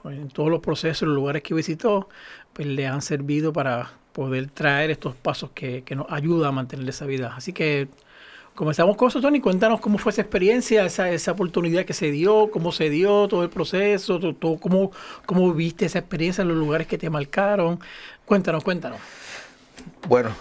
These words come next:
Speaker 2: eh, comenzaré diciéndote que, que la idea del viaje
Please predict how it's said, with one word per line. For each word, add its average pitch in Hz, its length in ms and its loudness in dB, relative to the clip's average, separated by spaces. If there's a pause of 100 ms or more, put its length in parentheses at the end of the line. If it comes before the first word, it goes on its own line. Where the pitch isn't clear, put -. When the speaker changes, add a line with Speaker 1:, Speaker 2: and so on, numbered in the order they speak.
(200)
Speaker 2:
eh, 110 560 -2 (1300)
comenzaré 113 480 2
diciéndote 151 600 2
que, 98 480 -2 (1600)
que 110 120 2
la 101 120 0
idea 104 260 2
del 131 160 2
viaje 123 420 -2